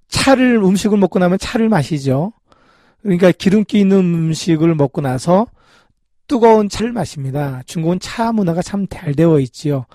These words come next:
뭐 택시를 타면 택시 아저씨들도 꼭 보온밥통처럼 이제 보온병에 같은 그런 물병들에다가 꼭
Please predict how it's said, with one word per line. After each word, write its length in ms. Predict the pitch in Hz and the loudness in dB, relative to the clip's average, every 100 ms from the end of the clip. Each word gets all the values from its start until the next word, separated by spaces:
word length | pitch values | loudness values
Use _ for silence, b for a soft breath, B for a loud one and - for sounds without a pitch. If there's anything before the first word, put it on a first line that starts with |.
| b b b b | b b b b
뭐 460 | 165 147 147 139 139 b _ | -2 2 2 2 -2 b _
택시를 300 | - - 294 | -10 -8 -4
타면 300 | 190 180 170 | 0 0 0
택시 220 | 214 - | -4 -2
아저씨들도 680 | 185 160 180 147 143 170 247 - B B B B | 0 0 -2 -4 0 0 0 -2 B B B B
꼭 240 | - 151 - | -2 -2 -2
보온밥통처럼 920 | 180 190 202 185 - 160 151 143 147 | 4 6 6 2 0 -6 -6 -4 -4
이제 100 | 190 | -4
보온병에 540 | 151 175 180 175 156 139 | 2 2 2 0 -2 -4
같은 400 | 131 - 139 190 - | -6 -8 -10 -10 -14
그런 240 | - 156 147 | -8 -6 -6
물병들에다가 920 | 143 139 165 - 165 147 143 131 135 | -6 -4 -2 -2 -2 -2 -4 -6 -10
꼭 180 | - - | -8 -10